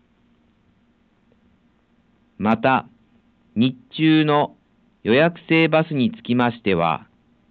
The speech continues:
三月二十六日木曜日から電話予約の受付を開始いたします。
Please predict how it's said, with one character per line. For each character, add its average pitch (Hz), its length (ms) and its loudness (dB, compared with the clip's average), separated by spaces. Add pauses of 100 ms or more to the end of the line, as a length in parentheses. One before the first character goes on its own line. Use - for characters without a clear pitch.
(840)
三 156 260 0
月 104 480 -4 (480)
二 147 240 -2
十 127 280 2
六 95 260 -4
日 113 540 -2 (540)
木 113 340 -2
曜 175 240 4
日 120 120 -4
か 98 160 -2
ら 82 300 -4 (1400)
電 147 280 2
話 165 140 4
予 160 80 4
約 160 320 2
の 90 160 0
受 120 240 0
付 120 260 0
を 107 280 2 (500)
開 113 280 0
始 107 240 -2
い 92 60 -4
た 101 140 -2
し 98 140 -10
ま 92 180 -2
す。 - 40 -12